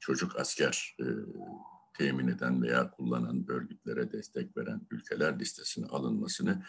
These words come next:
bu yazılı tepkiyle, e, gündemden düşürmek, e, fazla da sorun etmemek düşüncesinde. Bu da dış politikadaki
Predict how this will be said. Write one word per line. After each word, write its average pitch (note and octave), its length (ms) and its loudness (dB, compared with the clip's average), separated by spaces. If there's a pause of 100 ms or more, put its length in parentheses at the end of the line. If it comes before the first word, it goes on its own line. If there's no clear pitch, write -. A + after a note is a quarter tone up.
(300)
bu F#2+ 300 2
yazılı - 360 2
tepkiyle, - 540 -2 (280)
e, B1+ 60 -6 (540)
gündemden - 580 2
düşürmek, - 540 0 (260)
e, C2+ 140 -2
fazla - 380 2
da D#2 60 0
sorun E2 440 0
etmemek - 600 -2
düşüncesinde. - 880 2 (320)
Bu E2+ 120 4
da - 260 0
dış - 180 0
politikadaki - 800 -2